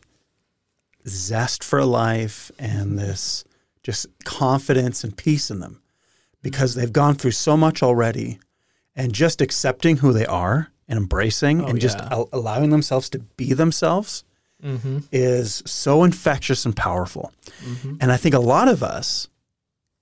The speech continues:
Speaker 1: straight people, <laughs> are still hiding from who we are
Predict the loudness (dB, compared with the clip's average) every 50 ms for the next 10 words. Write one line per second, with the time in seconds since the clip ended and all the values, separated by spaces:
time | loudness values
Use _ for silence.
0 | _ _ -10 -8 0 2 4 4 4 2 2 2 2 2 2 2 -2 -2 -4 -4
1 | -4 _ -4 -4 -4 -4 -2 -2 -2 0 2 0 0 2 0 -2 0 0 -2 -4
2 | -4 -8 _ _ _ _ _ _ _ _ _ _ _ -2 0 0 0 0 2 4
3 | 6 6 6 4 4 2 4 6 8 6 6 6 4 2 4 6 6 6 8 6
4 | 6 4 4 2 0 0 -2 -2 -4 -6 -8